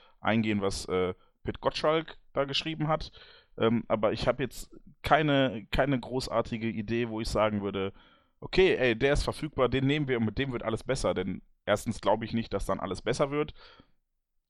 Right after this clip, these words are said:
Und zweitens sehe ich niemanden, der dafür verfügbar ist. Aber, ähm, ich hätte schon erwartet, dass, äh, man Peter Bosz denn nach dem Derby dann jetzt entsprechend auch absägt, weil, ja,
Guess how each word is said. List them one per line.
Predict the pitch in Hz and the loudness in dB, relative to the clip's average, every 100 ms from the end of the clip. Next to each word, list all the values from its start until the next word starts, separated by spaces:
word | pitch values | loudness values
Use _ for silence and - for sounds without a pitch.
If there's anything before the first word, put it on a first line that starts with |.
| - | -6
Und | 107 | -2
zweitens | 110 113 107 | 2 2 2
sehe | 107 | -2
ich | 104 | 0
niemanden, | 107 104 92 95 | 0 0 -2 -2
der | |
dafür | 87 82 98 | -2 -4 -6
verfügbar | 90 117 - 87 | -8 -8 -6 -6
ist. | - - - _ | -6 -12 -16 _
Aber, | 101 113 139 180 - _ _ _ _ | 4 6 6 2 -2 _ _ _ _
ähm, | 110 110 113 - _ | 0 2 0 -6 _
ich | 117 117 | -6 -4
hätte | 117 | -4
schon | - 117 - | -4 -4 -2
erwartet, | 117 101 123 165 160 - - _ _ _ _ _ _ _ _ _ | 0 2 2 0 -8 -12 -18 _ _ _ _ _ _ _ _ _
dass, | 110 113 - | -2 0 0
äh, | 104 104 - | 0 0 -2
man | 98 98 | -4 -4
Peter | 117 101 | -2 -2
Bosz | 98 - | -2 -6
denn | 101 95 | -4 -2
nach | 92 | -2
dem | - 90 | -4 -6
Derby | 95 110 131 | -2 -2 -2
dann | 123 123 | -2 0
jetzt | 120 - | -2 -4
entsprechend | 110 - 110 107 104 | -10 -8 -8 -8 -6
auch | - - | -6 -4
absägt, | - 120 131 107 | -4 -4 -6 -2
weil, | 95 95 95 - - _ _ _ _ _ _ - | 0 0 -2 -10 -20 _ _ _ _ _ _ -2
ja, | 101 85 | 0 0